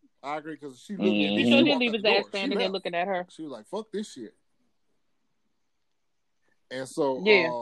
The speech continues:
Speaker 1: um, and the mayor left too, didn't he? Yeah, the mayor had already left. Yeah, 'cause he was standing there talking to, or trying to talk to Bill. And then, um, Uncle Clifford and Autumn, they have an exchange, and, um, she pretty much says, you know, uh,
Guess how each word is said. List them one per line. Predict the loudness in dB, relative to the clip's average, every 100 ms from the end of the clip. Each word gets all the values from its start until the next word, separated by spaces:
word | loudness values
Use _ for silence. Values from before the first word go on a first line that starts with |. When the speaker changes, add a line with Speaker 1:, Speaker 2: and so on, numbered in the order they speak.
| -10
Speaker 1:
um, | -16 _ _ -12
and | -8
the | 2
mayor | 4 6
left | 6 2 0
too, | -4 -2
didn't | -4 -6
he? | -4
Yeah, | -4
the |
mayor | 0 0 0
had | -2
already | -4 -4 -4 -4
left. | -6 -10 -12 _ _
Yeah, | -10 -10
'cause | -8 -12
he | -10 -10
was | -10
standing | -10 -10
there | -10
talking | -8 -8 -10 -12
to, | -12
or | -10 -10
trying | -6 -6 -4
to |
talk | -6 -8
to |
Bill. | -4 -2 -2 -6 _ _ _ _ _ _ _ -12
And | -10
then, | -8 -8 -8
um, | -6 -6 -6 -6
Uncle | -8 -4
Clifford | -2 -2 -2
and | -8
Autumn, | -2 -2 -2 -4
they | -4
have | -4
an | -6 -10
exchange, | -14 -10 -10 -10 -12 -12
and, | -14 -14 -18 -16
um, | -8 -6 -6 -10
she | -10
pretty | -4 -2
much | 0 -2 -2
says, | 0 2 2 0 -6 -10 _ _ -20 _
you | -2
know, | 0 2 0 -4 -12 _ _ _ _ _ _ -8
uh, | -4 -4 -4 -6